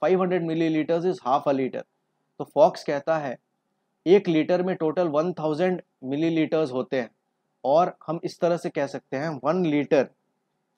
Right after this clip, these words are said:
this is equal to one thousand milliliters। तो वन liter it is equal to one thousand milliliters के बराबर होता है।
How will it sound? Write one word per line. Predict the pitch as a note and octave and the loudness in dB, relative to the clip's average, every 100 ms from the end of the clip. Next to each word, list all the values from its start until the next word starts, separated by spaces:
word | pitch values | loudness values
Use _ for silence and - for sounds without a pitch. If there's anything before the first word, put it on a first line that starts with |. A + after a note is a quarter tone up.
| - | -12
this | C3+ F3+ | -4 -2
is | F3 C#3+ | -2 -2
equal | C#3+ - D#3+ F3+ D#3 B2 | -10 -4 2 4 4 -2
to | A2 _ _ _ _ _ _ _ _ - | -8 _ _ _ _ _ _ _ _ -6
one | B2+ E3+ | -2 0
thousand | F3+ F3+ E3 F3 E3+ - _ _ _ _ _ _ _ _ _ _ _ | 2 2 2 0 -2 -10 _ _ _ _ _ _ _ _ _ _ _
milliliters। | C3+ D3 D#3+ C#3+ B2 A#2+ - _ _ _ _ _ _ - _ _ _ _ _ _ _ _ _ - _ _ _ _ | -4 2 4 2 0 -6 -10 _ _ _ _ _ _ -20 _ _ _ _ _ _ _ _ _ -20 _ _ _ _
तो | - | -6
वन | B2 D#3 | 0 0
liter | G3 F#3+ F#3+ | 4 4 4
it | F3 | 2
is | E3+ | 0
equal | E3 C#3 F3 | 0 0 0
to | F3 | 2
one | D#3+ D3+ | 0 0
thousand | E3 E3 E3+ | 0 -2 -2
milliliters | D#3 D3+ D3+ D3 E3 | -2 0 0 -2 -4
के | - | -2
बराबर | D3 C3+ C3+ D#3 | 2 4 4 4
होता | C#3+ B2+ B2+ | 2 0 -2
है। | C3+ F#3 | -2 -6